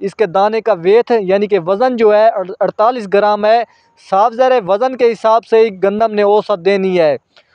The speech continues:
और ये जो वैरायटी है, पहली वैरायटी मैंने देखी है जो बहुत ज़्यादा टिलर बनाने वाले, बनाने वाली वैरायटी है। और ये वैरायटी गहरे सब्ज़ कलर में रहती है।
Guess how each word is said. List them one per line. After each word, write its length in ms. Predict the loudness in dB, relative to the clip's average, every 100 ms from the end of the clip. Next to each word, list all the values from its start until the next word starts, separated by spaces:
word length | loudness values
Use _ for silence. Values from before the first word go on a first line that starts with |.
| _ -2
और 260 | 2 2 -2
ये 280 | -2 0
जो 140 | 0 0
वैरायटी 440 | 0 0 -2 -2
है, 100 | -2
पहली 360 | 0 0 0 0
वैरायटी 320 | 2 2 2
मैंने 200 | 0 0
देखी 300 | 2 0 2
है 60 | 0
जो 120 | 0
बहुत 480 | 0 2 2 2 -2
ज़्यादा 260 | 0 0
टिलर 300 | 0 0 0
बनाने 320 | 0 -2 -2
वाले, 160 | -2 -4 -6 _
बनाने 300 | -6 -2 0
वाली 200 | 0 0
वैरायटी 380 | 0 -2 -2 -4
है। 260 | 0 0 -2 _ _ _ _ _
और 260 | 0 0 0
ये 260 | 2 2 2
वैरायटी 380 | 0 -2 -4
गहरे 400 | -4 0 2 2
सब्ज़ 380 | -2 -4 -4 -2
कलर 320 | -2 0 0
में 300 | 0 -2 -2 -4 _
रहती 440 | -4 -2 -2 -2 0
है। 240 | 0 0